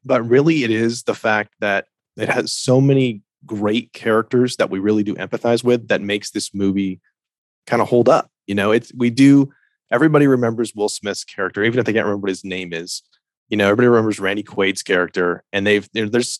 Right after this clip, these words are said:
there's somebody for everybody to identify with in this film. And I think that even though, like you said, even though we don't know the character names,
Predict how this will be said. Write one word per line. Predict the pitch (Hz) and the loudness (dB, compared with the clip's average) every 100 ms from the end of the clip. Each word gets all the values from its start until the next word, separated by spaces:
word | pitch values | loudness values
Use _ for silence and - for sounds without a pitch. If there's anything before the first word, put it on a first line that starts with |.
| _ | _
there's | 117 - | -4 -2
somebody | 156 170 | 0 0
for | 147 123 101 | 0 -2 0
everybody | 110 107 101 92 | 0 0 0 -2
to | 85 | -4
identify | 85 92 104 117 | -4 -6 -2 2
with | 117 117 | 2 2
in | 117 | -2
this | 117 - | -6 -6
film. | 117 120 131 _ _ _ _ _ _ _ _ _ - | 0 0 -2 _ _ _ _ _ _ _ _ _ -2
And | 110 | -2
I | |
think | 101 143 143 | 0 -2 0
that | 110 85 | 0 0
even | 127 127 | 0 2
though, | 113 104 | 0 -2
like | 113 107 | -6 -8
you | |
said, | 104 92 | -6 -4
even | 107 127 | -2 0
though | 113 | 2
we | 107 | 2
don't | 104 | 0
know | 98 95 | 0 -2
the | |
character | 90 95 95 | -4 -8 -6
names, | 90 92 92 | -6 -8 -12